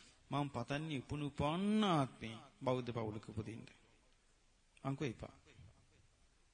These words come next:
පතන්න කිව්වා ඉක්මනටම චතුරාර්ය සත්‍ය අවබෝධ කරගන්න. බලන්න මේ පැතිල්ල අපි හ-, ඒ කියන්නේ පැත්-, ඒ පතනවා කියන්නේ පැතීමේ සිද්ධ වෙන්නේ නැහැ. ඒ මම පතනවා කියන එකෙන් අද-, අදහස් කළේ අපි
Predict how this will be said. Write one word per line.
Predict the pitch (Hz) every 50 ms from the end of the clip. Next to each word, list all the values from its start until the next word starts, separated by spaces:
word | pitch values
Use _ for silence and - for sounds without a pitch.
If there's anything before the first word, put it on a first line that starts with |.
| _ - - - _ - - - _ - _ -
පතන්න | - 127 123 - 160 151 143 139 131
කිව්වා | 131 127 127 117 113 135
ඉක්මනටම | 139 139 135 - 165 160 170 170 170 - 196 214 254 339 - 170 170 170 - 196 208 247 - -
චතුරාර්ය | - 113 113 - - 147 143 123 117 113 113
සත්‍ය | - - 113 - - 117
අවබෝධ | 110 104 104 104 107 113 104
කරගන්න. | - 101 104 101 104 107 117 - - - _ - _ _ - - - - - - - - - -
බලන්න | 143 156 180 208 208
මේ | 220 226 214
පැතිල්ල | - 185 151 143 - 208 226 247 262 247
අපි | 202 190 180 - 226
හ-, | 220 180 180 180 -
ඒ | - 160 165
කියන්නේ | - 220 220 208 170
පැත්-, | - 139 127 - - 220 214
ඒ | 165 151 147
පතනවා | - 120 117 - 156 156 165 165
කියන්නේ | 170 170 175 175 170 170 160 143 135 123 110
පැතීමේ | - 110 113 - 135 139 143 151 156
සිද්ධ | 147 - 175 175 196
වෙන්නේ | 220 196 165 180 247 294 240
නැහැ. | 151 110 - - - - - - - - - - - - - - -
ඒ | 170 170 180
මම | 165 160 156 147
පතනවා | - - 131 131 - 170 170 175 180
කියන | 180 190 185
එකෙන් | 180 170 156 139
අද-, | 131 127 131 - - - - - - -
අදහස් | - 135 135 156 175 208 196 - -
කළේ | - 180 143 151 202 294 349 - - - - - - - - - - - - - -
අපි | 151 - - 226